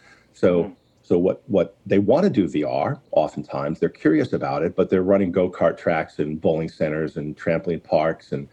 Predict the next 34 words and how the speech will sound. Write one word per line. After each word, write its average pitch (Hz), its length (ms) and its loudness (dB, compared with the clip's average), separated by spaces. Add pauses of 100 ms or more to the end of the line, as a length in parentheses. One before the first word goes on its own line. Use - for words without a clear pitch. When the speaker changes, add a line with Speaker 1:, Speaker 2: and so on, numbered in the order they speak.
(420)
Speaker 1:
and 80 340 -2 (180)
they 101 140 4
don't 127 180 2
have 110 240 0
the - 100 -2
time, 110 440 0
like 76 140 -4
the - 60 -2
hobbyist 80 480 -2
guys 71 280 -4
did, - 240 -6
to - 80 -2
figure 101 240 2
out 87 60 0
how 90 100 0
to - 60 -2
put - 220 -2
together 80 480 -2 (320)
a 95 80 -6
solution 101 600 2
made 92 160 2
up 87 120 -2
of 82 180 -2
primarily 107 720 2
consumer 87 440 -2
technology 90 800 0
into 120 200 0
something 101 340 -2
that - 140 -8
works - 160 -12
for - 80 -10
the 82 60 -6
commercial - 400 -4
market. - 320 -8